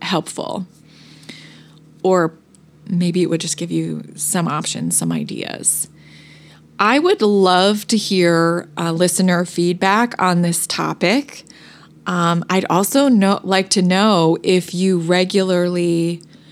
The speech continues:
team with someone else in your household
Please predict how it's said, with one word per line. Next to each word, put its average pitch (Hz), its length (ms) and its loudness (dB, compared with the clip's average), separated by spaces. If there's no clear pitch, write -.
team 262 680 4
with 190 200 2
someone 180 360 2
else 170 380 0
in 175 180 0
your 160 120 -2
household 165 1040 -2